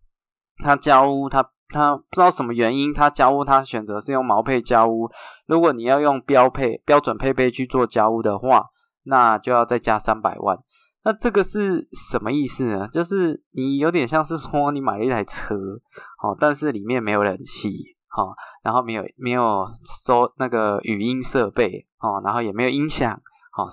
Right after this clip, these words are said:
什么都没有，它就是一台可以开的车，哦，但是你其他如果要加上去，让它变成正常功能的话，要再加钱。哦，这是一个，这是一个我觉得自己来讲蛮夸张的一个新闻啊，因为，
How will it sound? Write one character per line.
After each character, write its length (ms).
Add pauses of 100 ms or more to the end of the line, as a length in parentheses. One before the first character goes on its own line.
什 100
么 80
都 140
没 120
有， 100
它 120
就 140
是 140
一 20
台 140
可 160
以 40
开 220
的 100
车， 460 (460)
哦， 120
但 140
是 140
你 180
其 220
他 340
如 160
果 300
要 440 (200)
加 120
上 240
去， 160
让 140
它 80
变 180
成 300 (300)
正 180
常 180
功 140
能 140
的 80
话， 240
要 120
再 140
加 240
钱。 240 (800)
哦， 180
这 100
是 200
一 40
个， 400 (400)
这 140
是 100
一 60
个 180 (140)
我 180
觉 200
得 240
自 240
己 80
来 160
讲 200
蛮 280
夸 260
张 160
的 80
一 40
个 60
新 280
闻 260
啊， 120
因 120
为， 160